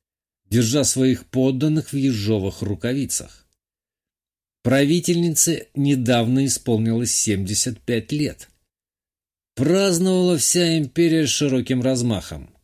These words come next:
Кланы делали баснословные подарки, стараясь переплюнуть друг друга. А вот от антикварного дома презент не отправляли за неимением достойного.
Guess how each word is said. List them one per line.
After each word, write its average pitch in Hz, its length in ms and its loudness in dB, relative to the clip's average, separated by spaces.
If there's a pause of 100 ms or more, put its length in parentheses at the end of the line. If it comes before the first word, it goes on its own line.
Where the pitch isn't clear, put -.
(920)
Кланы 160 420 4
делали 127 480 2
баснословные 117 1000 0
подарки, 113 920 -2 (180)
стараясь 117 560 0
переплюнуть 113 680 0
друг 117 240 -2
друга. 107 520 -2 (920)
А 113 180 0
вот 208 400 0 (260)
от 139 240 -2
антикварного 127 920 0
дома 175 440 0
презент 131 680 -2
не 147 160 0
отправляли 143 720 0
за 117 180 0
неимением 113 840 0
достойного. 82 840 -4